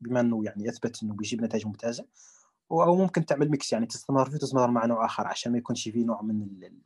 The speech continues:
الأجريسيف من ناحية الجمهور، ما يحس إنك ت-، شوي أجريسيف حتى وسيلزي، يعني. فتقدر تعمل ميكس. فتقريبا هو ال-، الموضوع البسيط. عارف إنه شوي تكنيكال و-،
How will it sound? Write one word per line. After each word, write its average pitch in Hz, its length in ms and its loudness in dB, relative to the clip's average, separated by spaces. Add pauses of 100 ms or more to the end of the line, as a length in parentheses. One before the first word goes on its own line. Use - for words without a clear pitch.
(120)
الأجريسيف - 580 -2 (240)
من 113 100 -8
ناحية - 320 -6
الجمهور، 113 500 -4
ما 113 80 -2
يحس - 240 -6
إنك 117 160 -2
ت-، - 180 -10 (340)
شوي 127 280 4
أجريسيف 131 400 4
حتى - 300 2
وسيلزي، 123 520 6
يعني. 107 300 -2 (600)
فتقدر 156 280 4
تعمل 135 280 2
ميكس. 120 280 -2
فتقريبا 170 520 2
هو 139 180 6
ال-، 117 200 2
الموضوع 117 420 2
البسيط. 113 300 -2 (460)
عارف 180 200 6
إنه 190 100 4
شوي 175 220 2
تكنيكال 156 500 -2
و-، 120 340 -2